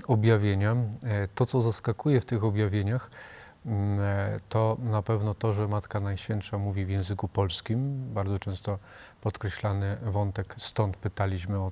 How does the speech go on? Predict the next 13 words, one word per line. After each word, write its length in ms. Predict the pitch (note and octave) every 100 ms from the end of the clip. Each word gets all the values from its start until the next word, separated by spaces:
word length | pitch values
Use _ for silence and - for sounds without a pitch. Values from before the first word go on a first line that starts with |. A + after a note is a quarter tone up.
| -
te 220 | F#2+ F#2+ - - - -
historie 540 | - G#2+ - G#2 G2+
tych 420 | - - F#2+ - - A2+
ziem, 380 | F#2+ F#2 A2 G2+
germanizację, 920 | G2 G2 G2 F#2+ F2+ G2 F#2+ - F#2 - - - - -
jak 180 | G2+ G2
również 440 | G2+ G2 G2+ G2 -
rusyfikację, 1200 | A2 G#2+ A#2 G2+ G#2+ - G2 - - G2+ F#2+ G2
jeżeli 360 | G#2 G2 G2 G2
chodzi 260 | G#2 G2 G2
o 80 |
zabór, 420 | F2+ F#2+ F2+ G2 F2+ - - - - -
e, 200 | G2